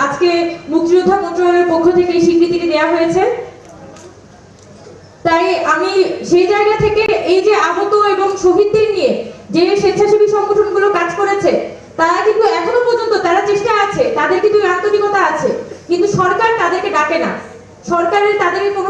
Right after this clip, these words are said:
প্রয়োজন নেই, যার কারণে বেশিরভাগ সংগঠন তারা কিন্তু আস্তে আস্তে আস্তে হারিয়ে যাচ্ছে।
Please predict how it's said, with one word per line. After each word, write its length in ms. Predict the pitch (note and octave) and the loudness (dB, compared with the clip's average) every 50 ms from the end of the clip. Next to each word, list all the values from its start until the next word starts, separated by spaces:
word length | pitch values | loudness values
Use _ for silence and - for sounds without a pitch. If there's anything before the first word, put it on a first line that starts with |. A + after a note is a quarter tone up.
| - | -4
প্রয়োজন 340 | - F4+ F4+ F4+ F4 F#4 F4+ F4 C#4 | 0 2 2 2 2 0 0 -2 -4
নেই, 120 | A3+ F#3+ - - - - - - - - - - - - - | -4 -4 -6 -8 -12 -16 -20 -20 -20 -20 -20 -20 -20 -16 -6
যার 220 | G#3 - D#4 E4 F4+ F#4 | -2 -2 0 0 0 0
কারণে 180 | F#4+ F#4+ G#4 - F#4 | 0 0 0 2 2
বেশিরভাগ 380 | F#4+ - A4 G#4+ G#4+ A4 A#4 A4+ A4 | 2 2 2 2 2 2 2 0 0
সংগঠন 360 | G#4 F#4 F4 F4+ F4 D4+ C#4+ C4+ - | 0 0 0 -2 -2 -2 -4 -4 -2
তারা 140 | D4+ D4+ E4 F4 F#4 | 0 0 0 -2 -2
কিন্তু 140 | F4+ F#4 F#4+ | -4 -2 -2
আস্তে 260 | E4 E4 - - G4+ F#4 F#4 | -2 -2 -2 -2 0 0 0
আস্তে 160 | F#4 F4+ F#4 F4+ | 0 -2 -2 -4
আস্তে 160 | F4+ F4 F4+ | -4 -2 -4
হারিয়ে 360 | E4+ E4+ D4+ D#4 E4 E4 E4 D#4 C#4 | -4 -2 -2 -2 -2 -4 -2 -2 -4
যাচ্ছে। 260 | B3 - - G#3 | -4 -4 -6 -6